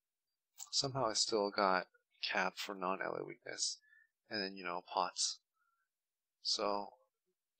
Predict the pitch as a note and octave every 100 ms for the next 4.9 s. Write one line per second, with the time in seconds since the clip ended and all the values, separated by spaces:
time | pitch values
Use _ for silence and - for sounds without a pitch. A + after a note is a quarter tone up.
0 | - G#2+ G2+ G2+ G2+ G2 A#2 A2+ B2 A2+
1 | G#2+ - A2 A2 A2+ - - - - _
2 | _ - C#3+ C#3+ A2+ G#2 - B2+ A#2+ A2+
3 | G2+ G#2 G2+ G2+ - G#2 - A2 G#2 G2+
4 | - G#2+ G2 G#2 A#2 G#2 G#2 G2+ E2